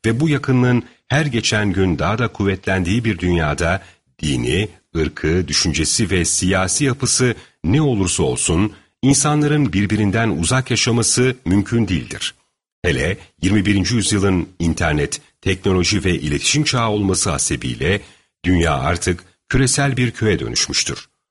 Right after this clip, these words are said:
Bu köyde yaşayan insanların olup bitenlere ilgisiz kalması, problemlere duyarsız davranması,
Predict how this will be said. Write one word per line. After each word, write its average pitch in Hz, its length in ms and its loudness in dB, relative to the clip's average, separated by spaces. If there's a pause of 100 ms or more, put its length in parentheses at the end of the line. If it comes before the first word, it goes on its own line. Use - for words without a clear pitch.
(300)
Bu 135 80 2
köyde 82 300 0
yaşayan 71 400 0
insanların 82 640 0 (240)
olup 123 300 0
bitenlere 95 460 0
ilgisiz 73 560 -4
kalması, 110 640 0 (300)
problemlere 147 640 2
duyarsız 107 540 0
davranması, 113 800 0